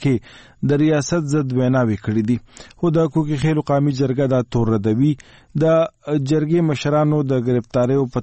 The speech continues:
تړاو د خیبر پښتونخوا حکومتي چارواکو تر دې دمه څه نه دي ویلي. د قزاقستان په اکتاو ښار کې د یو مسافر وړونکي الوتکې د راپریوتو په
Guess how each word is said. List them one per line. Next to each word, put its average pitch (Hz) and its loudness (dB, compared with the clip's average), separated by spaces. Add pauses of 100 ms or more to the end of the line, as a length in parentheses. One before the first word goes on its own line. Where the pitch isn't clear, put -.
تړاو 127 2
د 113 -4
خیبر 120 -2 (100)
پښتونخوا 117 0 (500)
حکومتي 156 0 (100)
چارواکو 127 0 (160)
تر 117 0
دې 113 0
دمه 110 2 (260)
څه - -2
نه 123 0
دي 113 2
ویلي. 127 2 (500)
د 180 4
قزاقستان 185 0
په 170 2
اکتاو 175 0
ښار 160 0
کې 165 -2
د 151 2
یو 147 2
مسافر 131 -2
وړونکي 147 0
الوتکې 127 -2
د 123 0
راپریوتو 117 0
په 127 -4